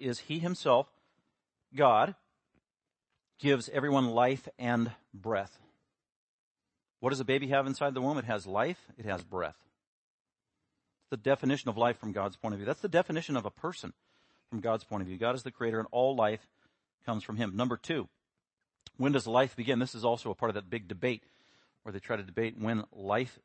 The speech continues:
begins. That's not really the debate anymore, uh, because if you're signing laws in the state of New York and soon in Vermont and other states,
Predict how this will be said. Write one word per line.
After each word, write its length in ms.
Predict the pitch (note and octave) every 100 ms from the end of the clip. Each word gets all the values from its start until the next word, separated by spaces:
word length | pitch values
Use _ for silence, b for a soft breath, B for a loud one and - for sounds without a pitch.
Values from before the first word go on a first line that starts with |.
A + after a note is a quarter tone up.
| G#2
begins. 360 | A2 G#2+ A2+
That's 200 | B2+ A#3
not 200 | C4 F#3
really 180 | E3 E3
the 120 | B2+
debate 320 | G2+ A2 C#3 D3+
anymore, 480 | A#2+ G#2 G#2 G#2 - _ _
uh, 200 | A2 G#2+
because 340 | G#2 G#2 B2 A2+
if 140 | -
you're 220 | C#3+ C#3 -
signing 360 | - B2+ A#2
laws 500 | G2+ A2+ B2 B2 A#2+ - _ _ _ _ -
in 60 | A#2
the 80 | G#2+
state 180 | A#2+
of 160 | A2 - _ _ _ _ _ _ -
New 80 | A#2+
York 400 | A2 A#2 A#2+ -
and 220 | F#2+ F2+ - _ _ _ _ _ _ _ _ _
soon 420 | - A#2+ A#2 A2+ B2
in 160 | G#2
Vermont 400 | G2 G#2 A#2+ B2
and 240 | A2 F#2+ -
other 180 | A2+ G#2+
states, 380 | - B2+ A2+